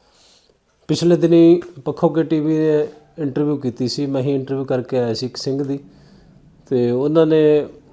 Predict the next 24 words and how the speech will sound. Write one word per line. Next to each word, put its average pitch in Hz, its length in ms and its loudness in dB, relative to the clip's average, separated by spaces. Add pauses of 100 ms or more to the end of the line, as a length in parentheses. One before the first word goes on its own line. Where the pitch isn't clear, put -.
(140)
ਜਿਹੜਾ 139 320 0
ਸੀਗਾ, 135 540 -2 (200)
ਉਹ 143 100 -8
ਕਹਿੰਦੇ 151 200 0
ਵੀ 160 80 -2
ਮੇਰਾ 143 220 2
ਕੰਮ 135 220 -4
ਠੀਕ 120 240 -8
ਚੱਲਦਾ, 120 440 -6 (880)
ਵੀ 127 240 -2
ਜਿਹੜੀ 139 300 0
ਤੁਸੀਂ 139 480 -4
ਸੇਵਾ 131 300 0
ਮੈਨੂੰ 123 260 0
ਦੇਣੀ 135 220 0
ਚਾਹੁੰਦੇ 139 300 -2
ਹੋ, 135 80 -2
ਕਿਸੇ 127 340 -6
ਲੋੜਵੰਦ 120 440 -4
ਪਰਿਵਾਰ 117 380 -2
ਨੂੰ 117 180 -4
ਦੇ 104 160 -4
ਦਿਓ। 92 280 -10 (840)
ਸੋ 139 540 0